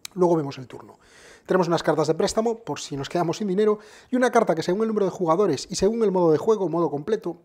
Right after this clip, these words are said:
o modo reducido, nos indica cuántas rondas hay, porque como os decía, las rondas son raras, teniendo en cuenta que es un turno de cada jugador.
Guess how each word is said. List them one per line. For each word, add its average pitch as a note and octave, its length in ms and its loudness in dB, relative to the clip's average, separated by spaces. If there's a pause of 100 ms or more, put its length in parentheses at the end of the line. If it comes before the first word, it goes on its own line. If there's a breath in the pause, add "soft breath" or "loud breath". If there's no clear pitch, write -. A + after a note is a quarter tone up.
(140)
o D#3 100 -10
modo D3 260 -2
reducido, C#3+ 540 -4 (360 loud breath)
nos G#3 200 0
indica G3 300 -2
cuántas A3+ 420 0
rondas F3+ 340 -4
hay, C#3+ 140 -2
porque F#3 240 -10
como A#3 160 -2
os A3 80 -6
decía, F#3 460 -4 (520)
las E3+ 180 -4
rondas G3+ 200 -2
son F3 180 -4
raras, F#3+ 320 0
teniendo F3+ 220 -4
en E3+ 60 -6
cuenta F3+ 200 -4
que E3 80 -6
es - 160 -10 (400 loud breath)
un F3 300 -4
turno E3 300 0
de D3+ 100 0
cada F3+ 160 0
jugador. D3+ 420 0